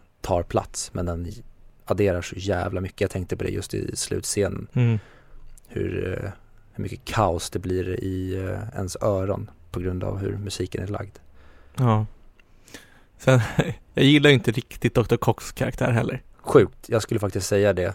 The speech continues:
Speaker 1: Han är sämst i hela filmen.
Speaker 2: Ja, han är, men det är ju också för överspelad. Kaxig swottare.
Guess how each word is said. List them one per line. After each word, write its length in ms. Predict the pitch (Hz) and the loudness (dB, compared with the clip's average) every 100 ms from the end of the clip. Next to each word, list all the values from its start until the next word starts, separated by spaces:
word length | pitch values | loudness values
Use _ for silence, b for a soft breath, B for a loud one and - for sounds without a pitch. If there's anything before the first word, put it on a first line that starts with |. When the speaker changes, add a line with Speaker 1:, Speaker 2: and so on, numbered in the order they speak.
| - | -6
Speaker 1:
Han 180 | - 110 | -2 0
är 40 | |
sämst 500 | - - 117 92 - | 0 4 4 4 -4
i 40 | 90 | -2
hela 220 | 87 85 | -2 -2
filmen. 340 | 98 90 - - | -2 -4 -4 2
Speaker 2:
Ja, 260 | 117 113 - | 2 2 0
han 160 | 127 | 4
är, 100 | 127 | 4
men 200 | 135 143 | 6 8
det 60 | 156 | 10
är 20 | |
ju 80 | 160 | 8
också 160 | - 131 | 6 0
för 360 | - 123 113 | 6 8 8
överspelad. 720 | 117 123 113 113 131 123 117 120 - b b - | 6 4 4 4 0 0 -2 -6 -20 b b -2
Kaxig 400 | - - - 123 | 0 0 -2 -6
swottare. 500 | - 113 - - | 0 -2 0 -4